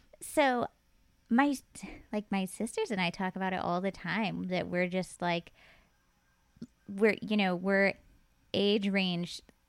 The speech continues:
twenty-four to thirty-three, I think. And we're like,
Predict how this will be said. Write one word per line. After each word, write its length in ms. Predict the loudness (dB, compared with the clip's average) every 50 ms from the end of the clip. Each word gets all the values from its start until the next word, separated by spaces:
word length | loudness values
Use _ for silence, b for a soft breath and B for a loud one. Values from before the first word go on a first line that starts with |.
| -20 -10
twenty-four 1080 | -2 2 4 6 8 8 8 8 8 6 4 0 0 2 4 6 6 6 6 4 2
to 240 | 0 0 0 -2 -2
thirty-three, 1200 | -2 -2 -2 0 0 0 0 0 -2 -2 -4 -8 _ _ _ -10 -4 0 2 2 4 4 2 2 2
I 120 | 0 0
think. 380 | 0 0 -4 -4 -4 -6 -10 -12 b b b b b b b _ _ _ _ _ _ 2
And 200 | 4 4 6 6
we're 160 | 6 4 4
like, 300 | 2 2 0 -2 -4 -6